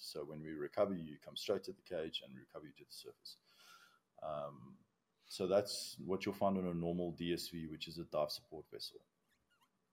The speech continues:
The bells that you're talking about is saturation, and they're normally launched in a moon pool because the moon pool is situated in the center of the vessel,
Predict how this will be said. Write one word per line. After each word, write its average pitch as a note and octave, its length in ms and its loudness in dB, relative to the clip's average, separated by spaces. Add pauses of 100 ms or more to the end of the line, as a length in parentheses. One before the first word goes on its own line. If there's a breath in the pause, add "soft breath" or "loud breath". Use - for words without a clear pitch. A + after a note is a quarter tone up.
(220)
The F2 80 -4
bells G2+ 320 10
that F#2 140 -4
you're F2 100 -6
talking F#2+ 300 0
about D#2+ 400 -2
is D#2+ 120 -6
saturation, E2 720 -4 (420 soft breath)
and D#2+ 140 -6
they're F2 140 2
normally E2+ 380 0
launched E2+ 340 -2
in E2+ 80 -4
a D#2+ 40 -6
moon G2 300 2
pool E2+ 160 2
because D#2+ 500 -4
the E2 100 -10
moon E2+ 260 -2
pool D#2+ 200 -2
is D2 140 -8
situated D#2+ 520 -6
in D#2 100 -12
the C#2+ 80 -12
center E2+ 440 -4
of D2 140 -8
the - 160 -10
vessel, A2 360 -6